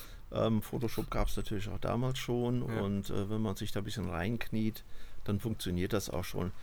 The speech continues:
Speaker 1: Es gab den Ölfilter beispielsweise, den ich sehr oft benutzt habe,
Speaker 2: Mhm.
Speaker 1: um einfach Gefieder oder Haut oder, ähm,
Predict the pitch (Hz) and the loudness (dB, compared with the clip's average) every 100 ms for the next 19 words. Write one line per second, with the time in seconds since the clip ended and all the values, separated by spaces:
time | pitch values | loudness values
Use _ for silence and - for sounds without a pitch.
0 | - - - 110 131 - - - - - | -4 -2 2 2 2 -6 -10 -6 -6 -6
1 | - - - 101 120 139 190 - 175 175 | -8 -6 -2 2 4 4 4 4 4 4
2 | 170 - 165 - 170 - 123 143 151 - | 4 2 2 0 -2 0 2 2 2 0
3 | 110 107 - 110 123 123 113 101 - - | 2 2 0 -2 4 6 6 4 0 -6
4 | - 104 110 - 104 107 123 - 131 127 | 2 4 6 4 4 4 4 2 2 4
5 | 139 113 107 104 127 - - - 120 123 | 4 2 2 2 2 2 2 4 6 6
6 | 67 101 - 107 107 - - - - - | 6 6 6 8 8 6 2 4 4 6
7 | - 113 - - - 95 92 101 101 92 | 8 8 8 10 12 12 10 8 8 6
8 | - - 101 92 87 90 87 | 6 6 6 6 6 6 10